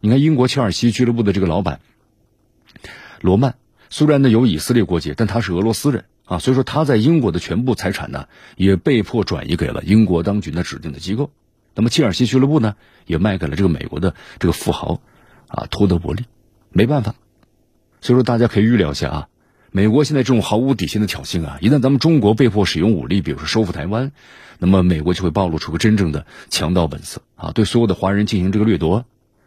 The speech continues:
无论呢你拥有哪个国籍的海外华人都会被牵连啊，哪怕是这个美籍华人。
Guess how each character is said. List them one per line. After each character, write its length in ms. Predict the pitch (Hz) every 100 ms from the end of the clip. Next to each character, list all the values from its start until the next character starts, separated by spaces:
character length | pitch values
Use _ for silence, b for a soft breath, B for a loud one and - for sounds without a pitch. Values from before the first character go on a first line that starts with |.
| b b
无 160 | 110
论 160 | 170 131
呢 160 | 98 - B B
你 120 | 92
拥 160 | 113
有 80 | 113
哪 160 | 95 73
个 80 | 76
国 220 | 87 95
籍 80 | 87
的 80 |
海 140 | - 69
外 100 | 65
华 180 | - 71
人 100 | 71
都 80 |
会 120 | 110 82
被 80 |
牵 180 | 76 -
连 160 | - - _
啊， 140 | - 76
哪 220 | 78 78
怕 180 | 120 98
是 160 | -
这 100 | 95
个 160 | 87 78 B B
美 220 | 82 73
籍 160 | 71 90
华 240 | - -
人。 160 | -